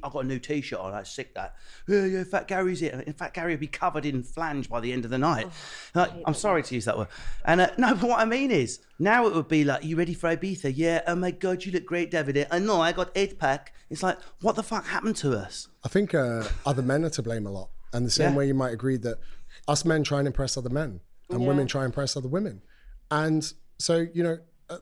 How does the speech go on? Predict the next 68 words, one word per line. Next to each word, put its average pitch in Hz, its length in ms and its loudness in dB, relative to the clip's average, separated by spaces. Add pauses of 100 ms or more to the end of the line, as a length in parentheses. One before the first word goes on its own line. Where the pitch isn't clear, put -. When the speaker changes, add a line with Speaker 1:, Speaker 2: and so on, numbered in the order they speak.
Speaker 3:
one 185 260 2
thing 160 220 2
that, 120 240 -4 (360)
you 113 80 -4
know, 107 80 -6
I 101 40 -6
look 110 180 -6
through 113 140 -4
my 107 80 -4
comments 120 320 -4
all 113 60 -4
the 104 60 -6
time, 107 220 -8 (340)
men 151 220 2
attack 160 320 -2
other 135 120 -4
men 131 120 0
about 107 200 -8
their 98 100 -8
hairline. 147 460 -4 (360)
Speaker 2:
Oh, 196 120 -2
really? 240 680 -2
Speaker 3:
So, 175 180 2
like, 190 220 -2 (140)
Speaker 1:
Yeah. 95 180 -4
Speaker 3:
people 190 320 2
are - 20 6
Speaker 1:
I, 170 60 4
Speaker 3:
like, 147 100 2
Speaker 1:
I've 113 120 0
had 101 100 -2
a 92 60 -8
lot 90 120 -8
of 120 80 -14
that. 85 140 -12
Speaker 2:
Oh 415 260 -2
my 453 140 -2
God, - 80 -10
Speaker 3:
so, 185 160 8
like, 175 180 4
"Oh, 156 140 6
just 139 240 0
Speaker 2:
really? 147 100 2
Speaker 3:
shave 131 80 -2
it 131 60 -4
off 131 320 -2
or - 20 -8
just 120 180 -6
do 135 120 -2
this." 143 280 -2
I'm 180 120 -2
like, 196 160 -2
"Guys, 233 280 0
what 185 60 -6
are 190 40 -4
you 175 40 -4
doing? 175 220 0
You're 143 100 0
not 143 120 -2
helping 165 280 0
each 113 140 -6
other." 101 160 -10 (400)
Uh, 135 160 0 (260)
"Do 135 100 -2
you 143 60 4
skip 151 240 0
leg 151 180 2
day?" 98 280 -12